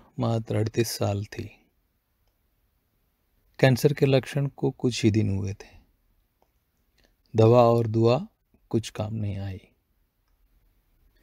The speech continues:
अगर मैं कहूँ, उसके गुजर जाने से हम सब दुखी हैं,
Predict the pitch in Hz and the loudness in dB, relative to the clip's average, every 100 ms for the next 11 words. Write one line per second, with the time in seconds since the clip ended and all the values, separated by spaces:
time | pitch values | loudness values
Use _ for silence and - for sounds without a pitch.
0 | _ _ 165 185 190 185 170 156 170 175 | _ _ 4 6 6 4 2 2 2 -2
1 | 220 _ _ _ _ _ _ _ _ _ | -6 _ _ _ _ _ _ _ _ _
2 | _ _ _ _ _ _ _ _ _ _ | _ _ _ _ _ _ _ _ _ _
3 | _ _ - 156 - 151 143 160 147 151 | _ _ -4 -2 2 4 6 6 6 2
4 | 160 160 160 143 - - _ _ - 151 | 2 0 -2 -2 -6 -16 _ _ -6 -6
5 | 139 170 147 131 151 - 180 107 98 | -4 -6 -2 -2 0 2 2 2 -6